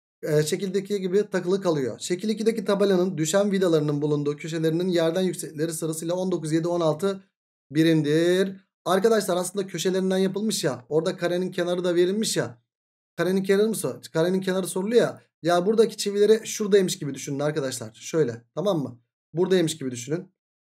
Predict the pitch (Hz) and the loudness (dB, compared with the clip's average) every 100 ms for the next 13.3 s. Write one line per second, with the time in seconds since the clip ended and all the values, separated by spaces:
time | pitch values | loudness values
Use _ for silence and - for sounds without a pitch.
0 | _ - 175 185 196 196 185 185 202 196 | _ -2 0 2 2 2 0 -4 -2 2
1 | 196 196 180 196 185 175 - 165 180 170 | 2 2 2 2 4 2 0 -6 -4 -2
2 | 175 170 160 151 156 156 185 170 151 143 | 2 2 4 2 -2 -2 0 2 2 0
3 | 131 135 180 190 - _ _ _ _ _ | -4 -4 -4 -6 -8 _ _ _ _ _
4 | _ _ _ _ _ - 156 165 165 160 | _ _ _ _ _ 0 2 4 4 2
5 | 151 143 151 151 143 131 135 120 - 123 | 0 2 2 2 -4 -4 -6 -6 -10 -12
6 | _ - 131 147 160 - _ _ _ - | _ -10 -4 -4 -6 -10 _ _ _ -6
7 | 160 160 151 143 131 127 135 135 165 160 | -2 -2 0 0 -2 -6 -6 -6 -6 -8
8 | 151 190 190 156 175 175 170 170 165 185 | -4 -4 -2 -2 0 0 0 0 0 0
9 | 190 165 165 160 170 - 147 139 135 123 | 0 -2 -2 -2 -2 -4 -4 -2 -4 -4
10 | 123 123 123 160 220 214 _ _ - - | -4 -4 -2 0 0 -2 _ _ -14 -2
11 | 175 180 180 165 156 131 123 120 120 190 | 4 4 6 4 4 0 -4 -6 -6 -4
12 | 208 - _ _ 214 175 190 208 190 160 | -6 -8 _ _ 4 4 2 2 4 4
13 | 123 156 220 | 0 -8 -8